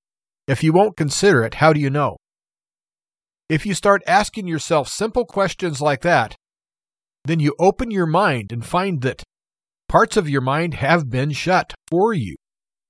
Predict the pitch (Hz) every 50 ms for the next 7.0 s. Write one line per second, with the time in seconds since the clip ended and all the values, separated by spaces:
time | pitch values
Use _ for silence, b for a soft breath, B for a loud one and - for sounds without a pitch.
0 | _ _ _ _ _ _ _ _ _ _ - - 131 135 151 170 175 165 160 151
1 | 135 127 131 139 147 175 196 - 165 135 127 131 123 - - - 151 151 147 135
2 | 117 110 110 117 147 202 233 196 131 104 92 _ _ _ _ _ _ _ _ _
3 | _ _ _ _ _ _ _ _ _ _ _ - 143 135 - - 180 180 175 123
4 | 131 151 202 233 214 170 139 131 120 - 123 120 113 110 104 98 _ _ _ _
5 | _ _ _ _ _ _ _ _ _ _ _ _ _ _ _ _ _ _ _ -
6 | 131 180 254 247 165 135 120 110 - - 139 139 135 151 185 208 185 - -